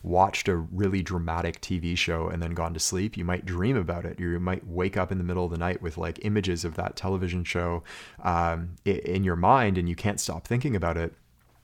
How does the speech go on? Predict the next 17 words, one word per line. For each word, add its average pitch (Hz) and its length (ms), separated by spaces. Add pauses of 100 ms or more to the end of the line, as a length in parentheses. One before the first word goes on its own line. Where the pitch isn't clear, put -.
(160)
It's 101 140
for 107 240
that 101 200
reason. 90 380
It 87 80
gets 92 220
driven 92 400
deeper 98 400
into 87 340
your 82 160
mind. 85 480 (460)
So 104 400 (200)
we 101 120
wanna 92 240
make 117 180
sure 87 480
that 92 320